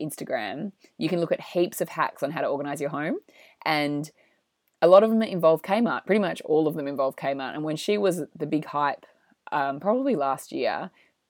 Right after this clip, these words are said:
literally Kmart had no storage, um, containers. And then she works hand in hand with,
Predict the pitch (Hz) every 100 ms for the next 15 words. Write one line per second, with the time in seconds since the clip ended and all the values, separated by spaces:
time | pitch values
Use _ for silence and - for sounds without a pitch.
0 | - 160 - 208 202 160 151 139 143 143
1 | 151 - 143 139 143 - - _ _ -
2 | 147 135 151 139 135 120 101 156 - -
3 | - 160 165 165 160 - - 185 185 180
4 | - 156 147 151 143 143 143 139